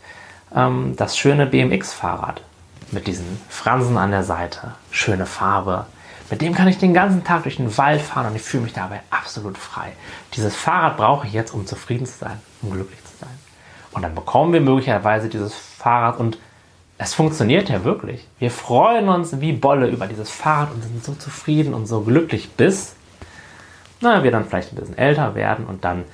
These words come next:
das Fahrrad auf einmal gar nicht mehr so interessant ist, sondern auf einmal sind so Jungs oder Mädels interessant und wir meinen, naja, Fahrräder, das ist schon ganz cool, aber was ich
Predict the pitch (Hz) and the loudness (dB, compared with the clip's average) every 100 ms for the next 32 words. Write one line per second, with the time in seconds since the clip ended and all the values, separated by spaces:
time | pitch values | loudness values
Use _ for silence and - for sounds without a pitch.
0 | - - - - 160 202 135 90 101 98 | -20 -16 -10 0 2 2 2 0 0 0
1 | 90 92 98 95 90 92 101 - 175 233 | 0 -2 -4 -6 -8 -6 -6 0 0 0
2 | 117 - 90 92 - - 92 87 104 147 | -4 -4 -6 -6 -8 -8 -8 -4 -2 -2
3 | - - - - - 92 - - - - | -6 -20 -20 -10 -6 -6 -6 -10 -10 -14
4 | - 139 170 160 160 156 - 82 87 120 | 2 4 4 2 -2 -6 -10 -8 0 4
5 | 165 165 151 127 123 120 110 104 98 92 | 6 6 2 -4 -6 -6 -6 -6 -8 -10
6 | 90 82 82 92 104 87 82 113 123 135 | -10 -8 -6 -4 -4 -6 -4 0 0 -2
7 | - - - - _ _ _ _ - - | -12 -20 -20 -20 _ _ _ _ -4 2
8 | 170 165 165 151 107 175 - 220 143 123 | 2 4 4 2 0 -2 0 2 2 -2
9 | - - 190 147 101 95 92 117 113 | -8 0 4 4 2 -2 -2 -4 -6